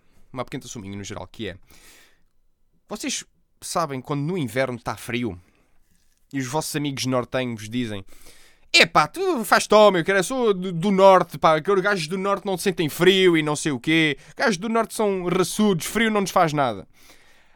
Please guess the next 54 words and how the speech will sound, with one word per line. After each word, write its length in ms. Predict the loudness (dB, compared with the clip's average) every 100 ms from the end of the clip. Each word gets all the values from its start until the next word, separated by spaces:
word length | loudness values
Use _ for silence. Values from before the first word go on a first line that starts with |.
| -2
Agora, 340 | 0 2 2
no 140 | 0 -4
verão, 420 | -4 -6 -6 -12 -18 -20 -20 -16 -14 -14 -16 -18 -18 -18 -20 -20 -20 -20 -20 -6
a 80 | 2
malta 360 | 6 6 6 -2
do 120 | -2
Alentejo 500 | 0 0 2 2 0
e 20 |
do 120 | 0
Algarve, 460 | 2 4 4 4 2
"Epá, 220 | 8 8
mas 160 | 8 2
o 20 |
que 80 | -2
é 40 |
que 80 | -4
é 20 |
calor? 380 | 2 4 8 8
Estás 180 | 6 0
para 140 | 2
aí, 180 | 2 2
tu 100 | 2
és 100 | 0
de 60 | 2
Lisboa, 380 | -2 2 2 2
não 80 |
sei 140 | -2 -6
o 40 |
quê, 240 | -4 -2 -2
tipo 200 | -6 -2
trinta 260 | 0 2
graus, 280 | 4 4 4
que 100 | 0
é 20 |
isso? 260 | -2 -2 -4
Isto 120 | 0
só 100 | 2
é 60 | 2
calor 260 | 2 2
a 60 | 2
partir 240 | 0 -4
dos 100 | -6
trinta 240 | -6 -6 -8
e 60 |
cinco, 280 | -6 -8 -8
trinta 240 | -10 -8
e 60 | -8
sete, 260 | -4 -6 -2
quarenta, 380 | 2 4 2
isso 120 | -2 -8
é 40 |
que 80 | -6
é 40 |
calor." 380 | 0 6 6 4